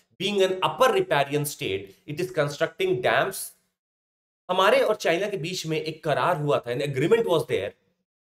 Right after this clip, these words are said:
कि आप हमसे सारा डैम का इंफॉर्मेशन शेयर करेंगे, without sharing you should not make any dam।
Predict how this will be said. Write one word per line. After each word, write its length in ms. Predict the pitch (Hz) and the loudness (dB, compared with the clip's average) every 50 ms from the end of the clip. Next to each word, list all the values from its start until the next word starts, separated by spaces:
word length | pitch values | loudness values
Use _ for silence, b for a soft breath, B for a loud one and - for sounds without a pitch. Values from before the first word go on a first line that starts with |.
| _ _ | _ _
कि 160 | 175 - - - | -16 -14 -10 -6
आप 320 | 117 131 156 196 226 226 - - | -2 2 2 2 2 2 -2 -4
हमसे 440 | - 156 160 160 156 - 196 190 | -4 -4 -2 -4 -2 0 0 0
सारा 580 | 185 - - - - 143 131 143 170 202 214 214 | 0 0 -4 -4 -2 0 2 2 2 4 4 2
डैम 440 | 202 147 - 135 127 135 147 160 156 | 2 0 -2 0 0 0 0 -2 -4
का 180 | - 147 131 - | -4 -4 -4 -4
इंफॉर्मेशन 800 | 143 143 127 - 123 117 113 117 156 180 185 - 147 127 127 131 b b b b | -6 -8 -6 -4 -4 -2 -2 -2 -2 -2 -2 -2 -4 -4 -4 -6 b b b b
शेयर 580 | - - - - - 185 175 170 175 175 180 185 | -10 -6 -4 -2 0 2 4 4 4 4 2 0
करेंगे, 600 | 160 131 120 120 113 110 113 143 - - - - _ - | -2 -2 -2 -2 -4 -4 -4 -4 -4 -6 -8 -14 _ -12
without 420 | 113 139 135 143 151 170 202 214 214 | -10 -6 -2 2 4 6 6 6 4
sharing 500 | - - - 185 180 180 156 131 127 139 | 0 -2 -2 0 2 2 4 2 0 -2
you 420 | 135 - - _ - 139 165 190 190 | -4 -8 -14 _ -12 -6 -2 -2 -2
should 280 | 185 - 185 165 131 117 - - - | -2 -2 -4 -4 -4 -6 -10 -12 -6
not 360 | 127 127 135 170 214 208 - - - _ _ - 113 131 | 0 2 6 6 6 6 4 0 -12 _ _ -14 -6 -2
make 380 | 143 147 147 147 151 - 120 123 | 0 0 0 -2 -6 -8 -8 -6
any 220 | 131 135 131 - | -6 -6 -6 -6
dam। 200 | 101 90 87 82 | -4 -4 -4 -6